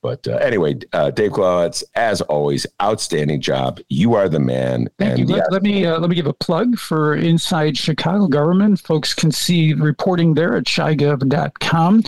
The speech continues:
Speaker 2: Plus, added, uh, material from the city council meeting we've been talking about today will be an extended, uh, section. Plus, that debate over the speed cameras, or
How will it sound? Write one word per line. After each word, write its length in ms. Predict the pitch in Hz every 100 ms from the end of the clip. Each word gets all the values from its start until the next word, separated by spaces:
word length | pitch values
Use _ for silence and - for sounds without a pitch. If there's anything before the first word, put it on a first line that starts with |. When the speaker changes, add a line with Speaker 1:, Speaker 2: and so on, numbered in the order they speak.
| - - - -
Speaker 2:
Plus, 480 | 247 254 - - -
added, 640 | 185 175 214 196 147 156
uh, 220 | 170 170
material 580 | 170 151 - 220 175 147
from 340 | - 165 147 143
the 80 |
city 260 | 131 170 147
council 360 | 170 143 139 151
meeting 220 | 139 135
we've 100 | 127
been 100 | 147
talking 380 | - 135 151 143
about 280 | 143 135 -
today 320 | 160 156 147
will 160 | 143
be 160 | 143 -
an 200 | 139 156
extended, 640 | - - 180 180 147 170 170 - - - _ _ -
uh, 340 | 170 147 165 160
section. 640 | - 175 165 - 151 151 - - - _
Plus, 300 | - 330 -
that 200 | 208 196 - - _ -
debate 560 | 160 123 202 208 151 - 220 185
over 760 | 160 156 147 147 147 139 139
the 80 | 151
speed 320 | - - 185
cameras, 560 | - 180 139 131 131 117
or 200 | 156 160